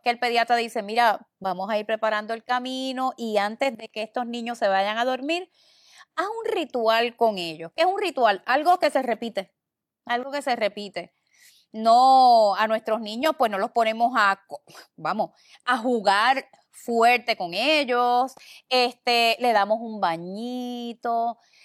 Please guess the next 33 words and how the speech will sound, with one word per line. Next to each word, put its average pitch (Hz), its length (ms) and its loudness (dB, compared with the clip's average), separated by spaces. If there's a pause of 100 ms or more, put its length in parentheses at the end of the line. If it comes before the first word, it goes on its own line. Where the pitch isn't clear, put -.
(140)
con 214 200 2
agüita 214 760 2
y 214 220 -4
una, 208 800 -2 (400)
este, 214 520 -2
quizás 220 280 -2
con 220 200 -2
una 214 280 -2
gel, 208 440 -4 (120)
una 202 180 -8
gelatina 196 460 -4
de 190 120 -2
lavanda, 208 1160 -4
suavecito, 214 1040 -8
masaje. 208 800 -2
Mire, 254 260 -6
si 214 200 -14
yo 233 120 -4
lo 285 240 0 (220)
sigo 285 260 -2
diciendo 285 300 -6
aquí, 349 120 -6
me 277 120 -6
quedo 208 220 -2
dormida. 190 640 -4
Me 226 140 -6
hago 233 240 -2
la 285 160 0
imagen 254 540 -6
esta 339 220 -6
y 247 80 -6
me 190 180 -4
voy 214 520 -6